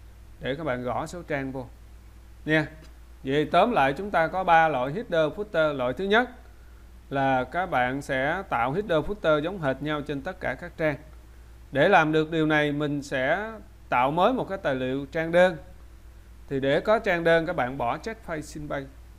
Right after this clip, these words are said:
Rất đơn giản ha. Rồi, thiết kế header, footer trên trang master.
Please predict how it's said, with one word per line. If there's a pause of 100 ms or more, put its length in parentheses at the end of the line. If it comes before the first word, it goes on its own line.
(300)
Rất
đơn
giản
ha. (720)
Rồi,
thiết
kế
header,
footer
trên
trang (340)
master.